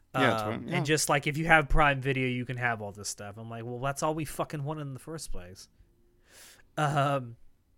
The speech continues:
Speaker 2: but yeah, Dororo, super dark. Uh,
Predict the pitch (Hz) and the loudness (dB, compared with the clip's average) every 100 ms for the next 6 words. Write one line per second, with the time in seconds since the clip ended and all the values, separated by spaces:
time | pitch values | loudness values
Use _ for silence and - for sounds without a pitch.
0 | _ - - - 185 196 120 - - - | _ -20 -16 -6 2 2 2 -6 -20 -20
1 | 151 190 220 190 165 131 143 - - - | -8 -2 2 4 4 2 -14 -6 -2 -2
2 | 254 233 190 170 170 165 151 - - 147 | -2 -2 -2 2 4 4 2 -8 -4 0
3 | 139 139 | 2 2